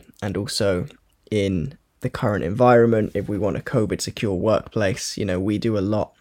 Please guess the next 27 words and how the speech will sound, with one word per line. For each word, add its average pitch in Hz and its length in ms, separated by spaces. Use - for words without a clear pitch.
as 87 180
a 98 60
business 92 400
to - 100
make 90 320
our 104 280
office - 520
safe - 640
and 95 260
hygienic 107 680
and 107 240
clean, 101 580
and 95 180
we 87 140
follow, 95 560
you - 80
know, 87 120
social 98 400
distancing 90 640
and 95 100
all 87 120
of 80 60
those 80 180
covid - 360
secure - 340
things, 95 420
but - 380